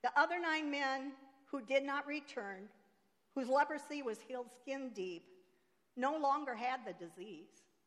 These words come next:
of leprosy, but they did the usual. They were free to go back and be examined by the priest to reconnect with society, which I am sure they did, and that I am sure they were thankful.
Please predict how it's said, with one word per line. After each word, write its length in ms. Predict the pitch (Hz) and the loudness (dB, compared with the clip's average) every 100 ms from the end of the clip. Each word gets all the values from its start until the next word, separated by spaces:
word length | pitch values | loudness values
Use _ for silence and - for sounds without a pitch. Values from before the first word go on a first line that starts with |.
| - | -14
of 120 | 185 | -8
leprosy, 600 | 190 180 165 - 170 165 _ _ _ _ _ _ _ _ _ _ _ _ _ _ - | -6 -6 -10 -16 -16 -16 _ _ _ _ _ _ _ _ _ _ _ _ _ _ -6
but 240 | 196 214 202 | -6 -4 -6
they 180 | 214 | -4
did 420 | 196 190 180 175 - - _ _ _ _ - | -4 -8 -8 -10 -16 -20 _ _ _ _ -16
the 100 | 180 | -14
usual. 600 | 175 175 160 - 165 202 _ _ _ _ _ _ _ | -10 -12 -12 -16 -18 -18 _ _ _ _ _ _ _
They 80 | 233 | 0
were 120 | 233 | 0
free 260 | 233 349 370 | -2 -2 0
to 80 | 349 | 6
go 180 | 359 359 | 6 6
back 320 | 359 381 370 - - - | 4 2 -2 -8 -16 -8
and 100 | 208 | -2
be 100 | 214 | -2
examined 520 | 202 220 302 302 285 | 0 0 0 0 0
by 180 | 294 277 | 0 0
the 80 | |
priest 500 | 269 - 339 349 320 | -4 -8 -6 -6 -8
to 60 | 254 | -8
reconnect 840 | 233 220 220 208 285 311 - - 190 | -4 -4 -4 -6 -4 -4 -6 -16 -14
with 120 | 175 | -14
society, 720 | 202 - 285 285 285 285 277 - - - | -14 0 2 2 -2 -6 -14 -20 -20 -2
which 160 | 262 254 - | -2 0 2
I 240 | 415 349 | 2 2
am 120 | 208 190 - - | -4 -10 -12 -4
sure 340 | 262 240 285 320 | 2 4 2 0
they 160 | 220 185 | -4 -4
did, 340 | 190 185 233 277 | -4 -2 0 -2
and 180 | 208 214 | -6 -4
that 180 | 220 220 - - _ - | -4 -6 -12 -20 _ -4
I 260 | 571 539 480 | -4 -4 -6
am 60 | - | -6
sure 200 | - 427 | -2 0
they 140 | 277 277 | 2 2
were 160 | 262 | 0
thankful. 560 | 262 269 247 - - | 0 0 0 -4 -12